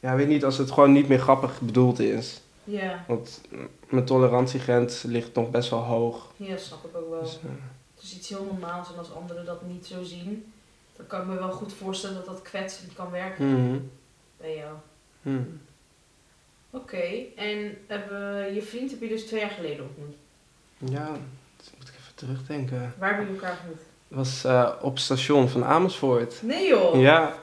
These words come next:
Speaker 2: Het is gewoon een oldschool normale ontmoeting.
Speaker 1: Ja.
Speaker 2: Geen Tinder
Speaker 1: Nee, oh,
Speaker 2: match.
Speaker 1: nee, nee, het wa-, dat was, zeg maar, face-to-face.
Speaker 2: Oh, jullie
Speaker 1: Eh,
Speaker 2: hebben,
Speaker 1: eh,
Speaker 2: ja?
Speaker 1: voor het eerst, maar we hebben elkaar ontmoet echt leren kennen, zeg maar, via Instagram.
Speaker 2: Oh.
Speaker 1: Ja.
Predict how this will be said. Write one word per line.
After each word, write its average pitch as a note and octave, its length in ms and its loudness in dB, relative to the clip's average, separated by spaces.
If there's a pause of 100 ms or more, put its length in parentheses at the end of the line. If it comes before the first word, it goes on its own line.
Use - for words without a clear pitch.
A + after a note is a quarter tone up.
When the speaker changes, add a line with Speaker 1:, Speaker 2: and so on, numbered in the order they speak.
Speaker 2:
Het - 100 -14
is C4+ 120 -8
gewoon D4+ 200 -2
een D4 160 -6
oldschool D#4+ 500 -4
normale D4 840 4
ontmoeting. B3+ 680 0 (140)
Speaker 1:
Ja. D3+ 220 0
Speaker 2:
Geen D4+ 360 -2
Tinder G4+ 200 2
Speaker 1:
Nee, E3+ 100 12 (140)
oh, F#3+ 100 12
Speaker 2:
match. G3 60 6
Speaker 1:
nee, F#3+ 320 8
nee, F3+ 220 8
het D#3 140 6
wa-, F3 180 8 (240)
dat C#3+ 280 2
was, D#3+ 160 4
zeg D3 120 -2
maar, D3 180 8
face-to-face. D3+ 960 0
Speaker 2:
Oh, - 40 0
jullie D3 320 4
Speaker 1:
Eh, D#3 80 2
Speaker 2:
hebben, D#3 180 2
Speaker 1:
eh, C#3+ 60 -2
Speaker 2:
ja? - 140 -2
Speaker 1:
voor D3 100 0
het C3+ 100 -2
eerst, D#3+ 340 -2
maar C#3+ 340 6
we C#3+ 60 4
hebben C#3+ 200 4
elkaar C#3+ 360 0
ontmoet C#3 500 -2 (200)
echt C#3 340 -4
leren C3 340 0
kennen, D#3 280 0
zeg D#3+ 160 -8
maar, D3+ 240 -2
via B2+ 680 0
Instagram. B2 560 -6 (500)
Speaker 2:
Oh. F4 360 2 (160)
Speaker 1:
Ja. - 320 2